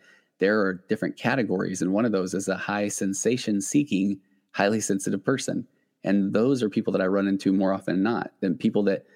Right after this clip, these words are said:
that seek that thrill or that excitement, but then they need an extra amount of downtime in order to process. The transitionary time can be really difficult.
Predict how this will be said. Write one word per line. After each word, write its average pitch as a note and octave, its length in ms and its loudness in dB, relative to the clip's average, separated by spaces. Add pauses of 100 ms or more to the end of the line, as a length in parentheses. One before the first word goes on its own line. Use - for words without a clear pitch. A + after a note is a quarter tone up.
(200)
that G2 160 2
seek - 360 0
that - 280 -4
thrill G#2+ 360 2
or G#2 80 0
that F#2 160 -2
excitement, - 480 -2
but G2+ 120 -6
then G2+ 120 0
they G2 120 2
need G2 240 2
an F#2+ 220 -2
extra - 400 -4
amount F#2 300 -2
of E2+ 80 -10
downtime F#2+ 640 -4
in F#2 60 -2
order F2 200 -4
to - 80 -14
process. - 500 -6
The E2+ 140 -6
transitionary F#2 840 -2
time F2+ 340 -4
can F#2+ 120 -4
be F2 100 -2
really F2 240 -2
difficult. - 460 -6